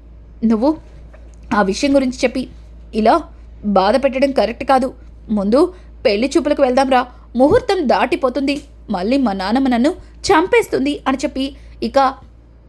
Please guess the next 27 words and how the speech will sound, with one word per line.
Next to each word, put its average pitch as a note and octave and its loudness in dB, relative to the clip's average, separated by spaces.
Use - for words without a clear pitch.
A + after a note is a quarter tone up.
హర్ష A#3+ -2
అయితే C#4 -2
దేవాతో G4 2
చెప్పడంతో C#4 -2
దేవా, B3+ -2
"సరేరా, B3+ -2
పద A3 0
వెళ్దాం" C#4+ -2
అని B3+ -2
చెప్పి C4 -4
ఇంకా E4 0
హర్షతో B3+ -2
బయలుదేరతాడు. C4 0
ఇక D4 -2
హర్ష B3 -2
అయితే C4+ -2
దేవాతో D#4+ 0
మాట్లాడుతూ C4+ -4
ఇంకా C#4 -2
జడ్జి A3 -2
గారి C#4 0
ఇంటి A#3+ 0
ముందు C#4+ -2
కారు A3 0
ఆపుతాడు. C4 -2
ఒక్కసారిగా C4+ 2
దేవా, C4+ 0